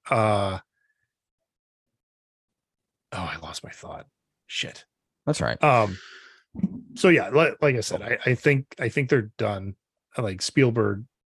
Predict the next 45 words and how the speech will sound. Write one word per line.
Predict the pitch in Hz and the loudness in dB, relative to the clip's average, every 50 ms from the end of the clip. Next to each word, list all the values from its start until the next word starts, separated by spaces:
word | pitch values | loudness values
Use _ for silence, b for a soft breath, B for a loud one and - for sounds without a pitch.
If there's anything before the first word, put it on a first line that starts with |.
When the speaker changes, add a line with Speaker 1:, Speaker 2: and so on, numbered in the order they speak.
| _ _ _ _ _ _ - | _ _ _ _ _ _ -10
Speaker 1:
you | - - | -10 -8
know, | 98 | -6
he's, | 107 107 98 - - - _ _ _ _ _ - | -6 -6 -6 -8 -10 -14 _ _ _ _ _ -14
I | - 120 | -12 -12
think, | - 107 92 87 | -10 -10 -12 -12
approaching | - - 98 90 - 101 95 - - | -10 -10 -10 -8 -8 -12 -12 -10 -10
eighty | 107 95 90 90 87 | -10 -8 -8 -8 -8
something, | - - 87 87 - 87 87 87 _ b b b b b b b | -10 -10 -12 -10 -12 -12 -12 -14 _ b b b b b b b
if | - 92 | -8 -6
he's | 95 92 90 | -6 -6 -6
Speaker 2:
Yeah. | 95 90 | -6 -6
Speaker 1:
not | 87 85 | -8 -8
already. | 82 85 85 87 85 85 87 - _ - - 85 - - - | -10 -10 -10 -10 -8 -10 -10 -12 _ -16 -16 -14 -10 -4 -2
Speaker 2:
I | - 113 | 2 4
Speaker 1:
Like | 98 113 | 4 6
Speaker 2:
didn't | 127 135 113 95 | 6 6 4 2
think | - 113 104 98 | 2 0 0 2
he | 113 | 4
had | 113 110 | 4 4
anything | 113 110 98 113 107 | 4 4 2 0 0
to | |
do | 92 95 127 147 | 2 4 4 4
with | 113 - | 2 2
this, | 78 76 - | -2 -10 -12
did | - - 92 | -8 -8 -6
he? | 104 147 160 - _ _ _ _ _ _ _ _ _ _ _ _ _ _ _ - - | -6 -6 -8 -8 _ _ _ _ _ _ _ _ _ _ _ _ _ _ _ -8 -4
Speaker 1:
I, | 120 113 95 | -4 -2 -2
well, | 98 107 117 110 98 92 | 0 0 0 0 0 -2
his | 87 85 92 | -4 -6 -6
name's | 104 101 117 117 - | -4 -2 -2 -2 -2
still | - 95 87 | -4 -6 -8
on | 85 85 87 | -8 -10 -10
it | 87 90 | -12 -12
'cause | - - 82 - - - | -12 -12 -10 -10 -10 -8
he's | - - 98 - | -8 -8 -8 -8
still | - - 117 110 | -6 -2 2 4
Speaker 2:
Oh, | 104 | 6
was | 95 101 110 | 6 6 4
it? | 127 - - - | 2 -2 -4 -2
So | - 107 | 0 0
executive | 101 85 90 110 104 95 107 104 101 | 2 2 4 2 4 4 6 6 8
Speaker 1:
Well, | 196 190 - | 8 8 8
it | - | 8
Speaker 2:
producer, | 101 - - 131 127 127 | 6 4 4 4 2 2
or? | 131 131 113 85 78 - | 2 0 -4 -8 -10 -14